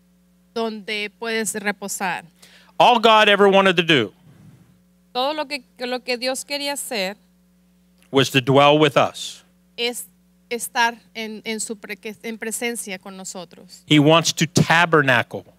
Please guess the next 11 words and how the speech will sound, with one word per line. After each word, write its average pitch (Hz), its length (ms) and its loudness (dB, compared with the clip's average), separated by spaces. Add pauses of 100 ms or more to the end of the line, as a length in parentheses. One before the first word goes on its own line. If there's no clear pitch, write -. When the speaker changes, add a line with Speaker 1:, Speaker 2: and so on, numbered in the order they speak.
(180)
Speaker 2:
with 123 300 2
us. - 480 -2
Speaker 1:
Él 247 300 -2
quiere 233 680 -2 (120)
entrar 214 460 -6
en 220 140 -8
tabernáculo 208 840 -6
con 190 280 -16
nosotros, 190 720 -14
en 196 100 -16
Speaker 2:
That's 135 200 2